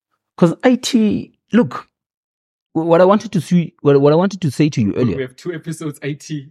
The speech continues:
Speaker 2: and they're at the top.
Speaker 1: You understand? I T is, is such a data, I wanna say data, yeah, well, software development, all of those. If you go to YouTube, I don't know if it's just my YouTube,
Speaker 2: Mm-hmm.
Speaker 1: but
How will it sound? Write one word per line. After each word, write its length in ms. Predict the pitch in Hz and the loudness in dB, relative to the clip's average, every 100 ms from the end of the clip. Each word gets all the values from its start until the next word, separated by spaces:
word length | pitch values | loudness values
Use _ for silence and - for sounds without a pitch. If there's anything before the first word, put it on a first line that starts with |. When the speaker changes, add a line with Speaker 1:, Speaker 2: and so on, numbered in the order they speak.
| - | -14
Speaker 2:
and 200 | 131 131 | -14 -12
they're 220 | 120 - | -12 -12
at 120 | 139 | -14
the 100 | 135 | -16
top. 300 | 135 135 120 - | -16 -18 -12 -2
Speaker 1:
You 120 | 165 | 0
understand? 520 | 202 180 214 117 87 _ _ _ _ _ _ _ _ _ _ _ _ - | 2 2 2 2 -2 _ _ _ _ _ _ _ _ _ _ _ _ -8
I 120 | 208 | -6
T 300 | - 214 170 | -4 -4 -2
is, 160 | 143 - | -4 -6
is 160 | 135 | -8
such 280 | - 185 - | -6 -8 -2
a 320 | 170 151 120 - _ _ - | 0 0 -4 -10 _ _ 0
data, 220 | 147 143 | 2 2
I 40 | |
wanna 180 | 156 196 | 0 2
say 80 | 196 | 2
data, 500 | 143 113 123 131 123 _ _ _ - | 4 2 2 -2 -6 _ _ _ -6
yeah, 80 | 110 | -2
well, 160 | 120 | 0
software 760 | 123 123 - 123 113 104 101 127 _ _ _ _ | 0 -2 0 0 2 0 -2 -8 _ _ _ _
development, 720 | 104 98 104 - 95 87 - - | -4 -2 -2 -2 -4 -4 -10 -6
all 120 | 120 | -2
of 80 | 113 | 0
those. 260 | 95 90 - _ - | -2 -4 -8 _ -2
If 100 | 127 | 2
you 60 | 135 | 4
go 100 | 190 | 4
to 80 | |
YouTube, 440 | 156 139 127 131 - | 4 2 2 -2 -2
I 80 | 123 | -2
don't 80 | 156 | 0
know 60 | |
if 100 | 156 | 0
it's 100 | 127 | -2
just 160 | - 104 | -6 -6
my 140 | 92 | -4
YouTube, 420 | 95 90 92 - - _ - | -4 -4 -8 -12 -14 _ -18
Speaker 2:
Mm-hmm. 280 | 131 113 123 | -18 -16 -8
Speaker 1:
but 240 | 110 - | -6 -6